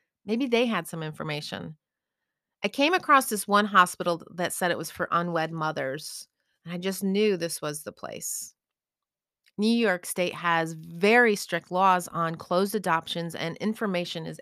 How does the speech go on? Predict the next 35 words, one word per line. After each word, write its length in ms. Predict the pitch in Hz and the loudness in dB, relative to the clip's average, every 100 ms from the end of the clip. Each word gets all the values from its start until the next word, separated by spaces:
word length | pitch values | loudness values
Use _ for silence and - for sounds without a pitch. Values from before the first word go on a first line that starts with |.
| - | -4
at 180 | 160 151 | -2 -2
a 40 | |
minimum. 680 | 151 160 151 147 - 143 156 _ _ _ _ _ _ _ | -4 -4 -4 -4 -6 -6 -12 _ _ _ _ _ _ _
So 220 | - 226 | 2 6
I 80 | 208 | 6
placed 400 | 208 - 262 - | 6 6 4 4
my 160 | 359 330 | 0 2
name 320 | 226 202 196 - | 4 4 2 2
on 180 | 180 | 2
many 320 | 180 185 202 196 | 4 4 2 2
of 80 | |
the 140 | 180 170 | 0 -2
adoption 580 | 160 170 175 - 185 175 | 2 6 4 4 -4 2
websites 920 | 160 170 - 165 160 - - - - | 2 0 -4 -4 -4 -8 -12 -12 -10
and 160 | 170 160 | -10 -10
forums 680 | - 170 170 170 160 165 156 | -6 -2 0 0 0 -2 -6
in 120 | 170 | -6
search 360 | 156 - 208 - | -4 0 0 -2
for, 180 | 202 - | -6 0
of 160 | 175 - | -2 0
information, 960 | 175 170 165 156 156 - 156 151 156 - _ _ _ | -4 -4 -4 -4 -4 -6 -6 -6 -8 -12 _ _ _
and 100 | 190 | -2
I 80 | 185 | 0
even 400 | 185 254 359 349 | 0 0 0 2
used 300 | 226 226 220 | 2 2 0
my 160 | 165 185 | -2 -2
birth 420 | 156 185 220 226 | -2 0 0 -2
name 300 | 170 156 151 | -6 -6 -4
in 140 | 165 | -4
hopes 460 | 165 - 180 175 - | -4 2 2 0 -4
that 300 | 170 160 160 | 0 0 0
it 160 | 180 - | -4 -4
would 160 | 175 160 | -4 -8
be 100 | 156 | -10
seen. 460 | - 113 101 156 | -10 -10 -12 -16